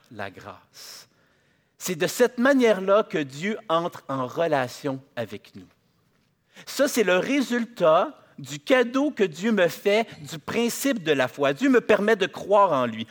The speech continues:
On a vu la semaine passée que la foi, c'est que c'est répondre à un appel irrésistible que Dieu a déjà fait envers moi. C'est pas moi qui va cogner vers Dieu, c'est lui qui vient cogner vers moi. Et que, d'une certaine manière, ma réponse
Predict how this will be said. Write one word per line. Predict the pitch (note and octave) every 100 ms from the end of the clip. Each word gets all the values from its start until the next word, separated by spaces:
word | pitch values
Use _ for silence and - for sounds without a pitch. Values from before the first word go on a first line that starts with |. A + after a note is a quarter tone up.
| - C#3+
On | E3+
a | F3
vu | C4
la | A#3
semaine | - F#3
passée | F3+ D#3 B3+
que | G#3+
la | D#3+ C#3+
foi, | - F#3 A3 C#4 - -
c'est | - F#3
que | F#3+ G3+
c'est | - F3+ - -
répondre | D#3 A3+ C4+ B3+ A#3 D#4 C4+ - -
à | - F#3
un | G3
appel | F#3+ G3 G#3+ G#3 -
irrésistible | C4 C#4 A#3 A3 - - C4+ A3
que | - F#3+
Dieu | D#3+ A3 A3
a |
déjà | D#3 G3+ F#3+ B3+ B3 -
fait | - - A#3+ - G#3
envers | A#3+ G#3 F#3 D3
moi. | D3 C#3+ B2 -
C'est | - G#3
pas | G#3+ G3+
moi | G#3+ C4
qui | -
va | E3+ F3
cogner | - G#3 F#3+ G#3 A#3+ -
vers | C#3+ F3+ D#3+ C3+
Dieu, | D#3+ B3+
c'est | - A3
lui | F#3+ A3 C#4+
qui | -
vient | E3+ F#3+
cogner | G3 F3 F#3+
vers | F3 D3+ C#3+
moi. | D#3+ E3+ B2+ - -
Et | C#3+
que, | - F#3+ F#3 - _
d'une | C#3+ F3
certaine | - F3 G3
manière, | F3+ F3+ A3
ma | G3 D#3+
réponse | G3+ G3+ A#3 C4+ D4 - -